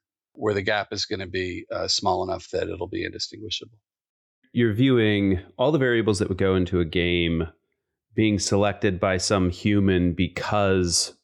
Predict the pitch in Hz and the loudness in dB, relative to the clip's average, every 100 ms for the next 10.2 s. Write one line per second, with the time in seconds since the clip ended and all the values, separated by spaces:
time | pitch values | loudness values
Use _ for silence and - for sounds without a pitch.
0 | _ _ _ _ _ - 73 - - 90 | _ _ _ _ _ -6 -4 -4 0 2
1 | 85 85 80 80 78 67 67 78 - _ | 2 2 0 0 0 0 -4 -6 -12 _
2 | _ _ _ - 139 139 127 160 147 135 | _ _ _ -4 0 2 4 4 4 2
3 | 131 - 113 127 131 165 139 117 123 123 | 0 -2 -2 0 2 4 4 2 0 2
4 | 107 95 - 92 90 90 - - 101 95 | 2 2 0 2 2 0 -4 -2 0 2
5 | 90 92 - 123 113 110 107 101 98 - | 0 -2 0 2 2 2 0 0 0 0
6 | 104 - 95 90 92 80 90 85 82 - | -2 0 -4 -2 -2 -2 0 0 0 -4
7 | 101 98 92 98 101 110 113 98 95 - | 0 2 2 2 2 4 2 2 -4 -2
8 | 101 98 95 95 - - _ _ _ _ | 0 2 2 0 -2 -8 _ _ _ _
9 | _ _ _ - - 135 123 131 113 95 | _ _ _ -6 0 2 2 2 2 0
10 | - | -4